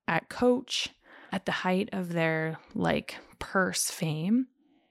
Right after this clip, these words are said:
And she was teaching yoga and making chai, making homemade chai. I'm sure she was probably starting or doing other cool things too, but I remember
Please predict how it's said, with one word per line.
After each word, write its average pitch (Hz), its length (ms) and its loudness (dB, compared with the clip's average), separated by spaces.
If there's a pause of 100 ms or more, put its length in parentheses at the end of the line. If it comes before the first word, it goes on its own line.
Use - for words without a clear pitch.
(140)
And 202 140 0
she 226 100 0
was 196 140 0
teaching 269 400 0
yoga 208 500 2
and 180 160 0
making 170 440 0
chai, - 480 -2 (100)
making 208 260 2
homemade 202 380 2
chai. - 480 -2 (460)
I'm 208 180 0
sure 233 240 0
she 277 140 -2
was 320 80 -2
probably 185 320 2
starting 180 600 0
or 175 120 -2
doing 175 340 0
other 170 240 0
cool 208 260 -2
things 185 320 0
too, 190 440 0
but - 260 0 (220)
I - 80 -4
remember 180 640 0